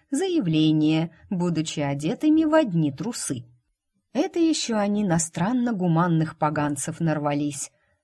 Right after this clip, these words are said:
Я вышла из машины и тут же передо мной вырос худощавый паренёк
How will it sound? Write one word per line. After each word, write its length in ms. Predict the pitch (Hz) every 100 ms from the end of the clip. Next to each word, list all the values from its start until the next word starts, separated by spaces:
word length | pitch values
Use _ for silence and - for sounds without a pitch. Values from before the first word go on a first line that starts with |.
| -
Я 220 | 190 180
вышла 260 | 165 - 170
из 160 | 165
машины 540 | 180 180 - 320 349 339 _ _
и 160 | 202 269
тут 260 | - 285
же 180 | 226 277
передо 420 | 285 208 165 156
мной 300 | 156 156 151
вырос 340 | 151 160 156 -
худощавый 600 | 165 147 147 - 147 151
паренёк 600 | 147 156 151 170 262